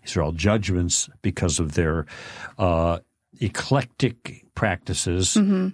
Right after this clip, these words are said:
Speaker 1: taking on foreign religions. And, uh,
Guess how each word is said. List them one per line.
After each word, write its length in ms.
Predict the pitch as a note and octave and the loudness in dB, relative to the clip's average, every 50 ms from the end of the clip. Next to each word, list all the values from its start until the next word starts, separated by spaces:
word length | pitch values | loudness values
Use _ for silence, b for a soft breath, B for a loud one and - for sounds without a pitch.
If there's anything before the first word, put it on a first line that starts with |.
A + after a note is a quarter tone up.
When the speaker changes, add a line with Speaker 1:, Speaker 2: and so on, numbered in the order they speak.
| - | -2
Speaker 1:
taking 380 | - - A#2 G#2+ - G#2+ G#2 F#2+ | 0 2 2 2 0 0 0 0
on 380 | E2+ E2 D#2+ E2 D#2+ F#2 F#2 F2 | 2 2 0 0 -2 -2 -6 -8
foreign 380 | - - F#2+ E2 D#2+ D#2+ E2 | -10 -8 -6 -6 -4 -4 -4
religions. 580 | E2 E2 F2 G2+ G#2 F#2 - E2 C#2+ C2+ - - - | -2 0 0 0 0 0 0 -2 -2 -2 -6 -8 -6
And, 360 | - E2+ F#2 F2 E2+ F2 F2 | -2 0 2 2 2 2 2
uh, 340 | F2 E2 D#2+ D#2+ D#2+ E2 - | 2 2 2 0 -2 -4 -6